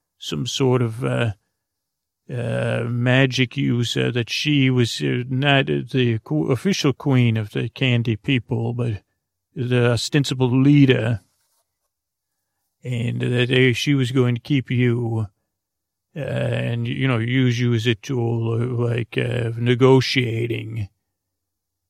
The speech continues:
and that also they were moving. They were going to, you know, draw in the Gourds troops while they went into your mother, you know, they went into your kingdom.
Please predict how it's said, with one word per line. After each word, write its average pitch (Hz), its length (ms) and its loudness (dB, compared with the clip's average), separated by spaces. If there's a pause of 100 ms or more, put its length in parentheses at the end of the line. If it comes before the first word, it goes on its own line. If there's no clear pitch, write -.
(120)
and 120 180 -2
that 120 120 2
also 127 400 4
they 123 200 2
were 127 120 4
moving. 120 480 2
They 117 200 0
were 123 140 0
going 123 280 0
to, - 140 -2
you 117 140 0
know, 117 120 -6
draw 127 360 4
in 117 240 2
the 117 120 -2
Gourds 123 440 -2
troops - 480 -6
while 123 200 -4
they 123 220 4
went 120 220 2
into 117 220 -2
your 120 160 -2
mother, 120 340 0
you 139 160 -4
know, 117 180 -2
they 123 320 -2
went 123 260 -2
into 123 300 -2
your 120 100 -2
kingdom. 123 720 0